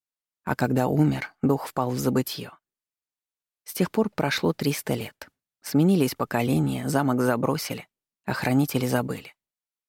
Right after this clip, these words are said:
А он не мог не умереть по-настоящему, не переродиться, пребывая в состоянии дрёмы.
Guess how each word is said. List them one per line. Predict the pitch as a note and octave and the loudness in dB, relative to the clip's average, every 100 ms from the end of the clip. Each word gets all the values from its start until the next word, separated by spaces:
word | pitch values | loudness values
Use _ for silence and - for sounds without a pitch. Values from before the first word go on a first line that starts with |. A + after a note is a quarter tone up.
| _ _ _ | _ _ _
А | F3+ | 4
он | G3+ F#3 | 8 8
не | F3 | 8
мог | F#3 - | 6 6
не | C#3+ | 6
умереть | C3 C3 C3 F3+ | 6 6 4 0
по-настоящему, | - C#3 C3+ B2 B2+ B2+ - C3 B2+ | -2 -2 0 -2 0 -2 -2 0 2
не | F3 | 2
переродиться, | D3+ B2+ A#2+ A#2+ D3+ E3 - C3 | 2 2 2 0 0 -2 -4 -4
пребывая | - C3 C3 C3+ | 0 2 2 2
в | B2 | -2
состоянии | - - B2+ B2 B2 B2+ | -6 -2 0 2 4 4
дрёмы. | C3 B2+ A#2+ A2+ | 4 2 -2 -8